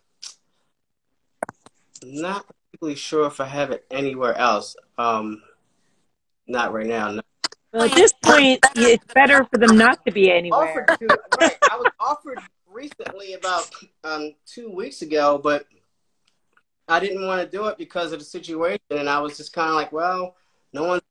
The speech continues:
Speaker 1: coming into place right now, so."
Speaker 2: Yeah.
Speaker 1: <laughs> So, we'll see.
Speaker 2: But Laura was saying she loved your work,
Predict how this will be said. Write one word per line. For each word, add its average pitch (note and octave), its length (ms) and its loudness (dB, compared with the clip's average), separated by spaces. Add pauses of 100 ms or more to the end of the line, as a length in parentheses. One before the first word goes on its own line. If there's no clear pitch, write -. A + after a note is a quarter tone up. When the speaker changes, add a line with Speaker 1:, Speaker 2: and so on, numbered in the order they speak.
Speaker 1:
coming F3+ 160 -4
into E3 360 -6
place G3 460 -4
right C#3+ 220 2
now, C#3 300 -2
so." B2+ 440 -6 (800)
Speaker 2:
Yeah. A3+ 280 4 (140)
Speaker 1:
<laughs> C4+ 380 2 (920)
So, C3 120 -12 (360)
we'll D3 120 -12
see. C3+ 380 -12 (2750)
Speaker 2:
But A#3 200 4
Laura C4 300 8
was A#3+ 140 8
saying G#3+ 180 4 (100)
she G#3 120 -2
loved F3 260 0
your F3 140 0
work, E3 280 -2